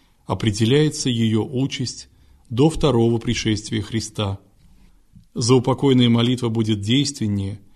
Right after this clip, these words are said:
если в памятные дни кто-либо из родственников почившего причастится святых христовых тайн.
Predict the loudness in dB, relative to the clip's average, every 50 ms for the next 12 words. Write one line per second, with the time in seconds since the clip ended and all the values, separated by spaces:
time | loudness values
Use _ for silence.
0 | _ _ _ _ _ 0 0 0 0 -2 -4 -2 -2 0 0 0 0 0 0 0
1 | 0 0 0 0 -2 -2 -2 -2 -6 -8 -6 -4 -2 0 0 0 0 0 0 0
2 | 0 0 -2 -2 -2 -4 -6 -4 -2 -2 -2 -4 -6 -6 -4 -4 -4 -2 -2 -4
3 | -2 -4 -4 -6 -6 -6 -6 -8 -10 -18 _ _ _ _ -8 -6 -4 -4 -4 -6
4 | -4 -4 -6 -6 -6 -4 -4 -4 -4 -4 -6 -10 -12 -10 -8 -4 -4 -4 -2 -2
5 | -4 -4 -4 -4 -6 -6 -4 -2 0 0 0 0 -2 -4 -4 -4 -2 -2 -2 -4
6 | -6 -8